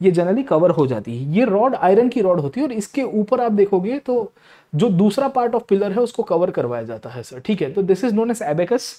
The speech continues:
एबेकस के ऊपर अगर आप समझोगे तो आपका कैपिटल आएगा, यहाँ पे आपका अशोक चक्र है सर, ठीक है। और फिर ऊपर आपने देखे होंगे तो शेर बिठा दिए जाते हैं सर, है ना, कभी-कभी पे चार लायन आपको दिख जाएंगे सर, है ना।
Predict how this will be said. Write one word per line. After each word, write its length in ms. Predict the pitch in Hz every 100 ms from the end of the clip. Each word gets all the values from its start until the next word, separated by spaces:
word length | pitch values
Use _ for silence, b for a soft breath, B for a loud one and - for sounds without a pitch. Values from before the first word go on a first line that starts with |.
| b b b b -
एबेकस 340 | 175 196 220
के 100 | 240
ऊपर 240 | 208 208
अगर 200 | 220 220
आप 80 | 220
समझोगे 460 | 208 190 196 202 220
तो 120 | 214
आपका 280 | 185 185 196
कैपिटल 460 | 180 165 185 208
आएगा, 320 | 202 202 202 240 -
यहाँ 240 | 147 151 165
पे 100 | 165
आपका 220 | 165 180
अशोक 240 | 156 190
चक्र 320 | - 185 190
है 180 | 180 196
सर, 140 | 196 190
ठीक 240 | 214 208
है। 120 | 131 b b b b -
और 60 | 202
फिर 160 | -
ऊपर 300 | - 240 269
आपने 220 | 247 220 220
देखे 220 | 202 226
होंगे 240 | 208 196
तो 120 | 202
शेर 260 | - 185 190
बिठा 260 | 170 156 160
दिए 220 | 175 175
जाते 220 | 165 156
हैं 160 | 151 160
सर, 160 | 147
है 100 | 143
ना, 100 | 233
कभी-कभी 420 | 214 170 185 180
पे 140 | 180 175
चार 340 | - 165 175
लायन 300 | 175 175 170
आपको 240 | 170 160 165
दिख 120 | 156
जाएंगे 360 | 156 151 151
सर, 180 | 147 139
है 120 | 135
ना। 120 | 185